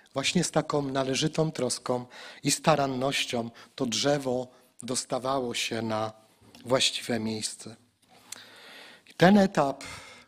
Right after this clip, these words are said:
ten kolejny krok pokazuje mi, że są w życiu chwile, kiedy ja będę potrzebował troski drugiej osoby. Takiej troski drugiego człowieka, który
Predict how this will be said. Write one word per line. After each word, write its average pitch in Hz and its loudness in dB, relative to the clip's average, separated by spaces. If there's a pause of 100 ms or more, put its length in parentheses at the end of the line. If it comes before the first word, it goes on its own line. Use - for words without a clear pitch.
(480)
ten 131 -2
kolejny 165 4
krok 139 0 (560)
pokazuje 160 4
mi, 170 6
że 147 4 (540)
są 170 4
w 131 -8
życiu 139 0
chwile, 110 -6 (840)
kiedy 127 0
ja 135 2 (200)
będę 123 -4
potrzebował 127 0
troski 120 -4
drugiej 113 -6 (260)
osoby. 110 -4 (800)
Takiej 156 2
troski 196 4
drugiego 170 4
człowieka, 180 2
który 170 2